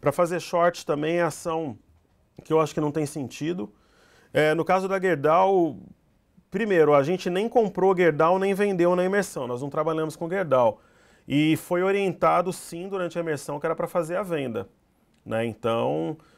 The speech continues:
é, tanto pro pessoal da imersão que vinha comprado já no papel, quanto pro pessoal do grupo, nós fizemos a venda ali entre seis e oitenta,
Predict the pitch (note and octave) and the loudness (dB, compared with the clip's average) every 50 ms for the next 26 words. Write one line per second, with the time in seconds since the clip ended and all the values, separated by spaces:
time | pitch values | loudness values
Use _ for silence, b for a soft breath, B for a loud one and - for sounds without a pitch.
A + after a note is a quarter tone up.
0 | b b _ - A2+ A#2+ A#2+ A#2+ A#2 A#2 - - C#3+ E3 F3 E3+ F3 - F#3+ F#3 | b b _ -2 0 2 4 4 4 2 2 0 0 0 0 0 -2 -4 -4 -2
1 | F#3 E3 - - E3 D#3+ D#3 E3 E3 D#3+ D#3+ D3+ C3+ - - - D#3 C#3+ C#3 C3+ | -2 -2 -2 -2 -2 0 2 0 2 2 0 0 -2 -4 -8 -8 -6 -6 -6 -6
2 | B2+ - - D#3 C#3+ A2 B2 D#3+ F#3+ G3+ G3+ F#3+ G3 F#3 E3 D3+ F3 E3 D#3 D#3 | -8 -10 -10 -10 -10 -10 -8 -8 -6 -6 -6 -4 -4 -4 -4 -2 -2 0 0 0
3 | C#3+ D3 C#3 D3 C#3+ C#3 C3+ - D3 C3+ - C3+ B2 A#2 F#2 b b b b b | 0 -2 -4 -4 -4 -4 -2 -2 -2 -2 0 2 2 2 2 b b b b b
4 | b - C#3+ D#3 D#3 D#3+ E3+ - - D#3 - - D#3 C#3+ D3 D#3 D3 C#3 C#3 D3+ | b 0 2 2 2 2 0 -2 -2 -4 -2 -2 -2 -2 -2 -4 -4 -2 -2 -2
5 | D#3 D#3 F3 F3 E3+ - F3+ D#3 E3+ E3 E3 D#3 D#3+ D3+ B2 B2+ C#3+ D3 D3+ D3+ | -2 -2 -2 -2 -2 -2 -6 -6 -6 -6 -4 -2 -2 -2 -2 -2 -2 -2 2 2
6 | C#3+ C#3 D3 D#3 D3 D#3 D3+ - - D#3 D3+ C#3 D#3 D3 C3 B2+ - B2+ C3 D3+ | 2 2 2 -2 -4 -6 -8 -8 -8 -8 -6 -4 -4 -4 -4 -4 -4 -4 -2 0
7 | D#3+ D#3+ D3 - - A2 A2 A2 | 0 -2 -2 -2 0 0 -2 -2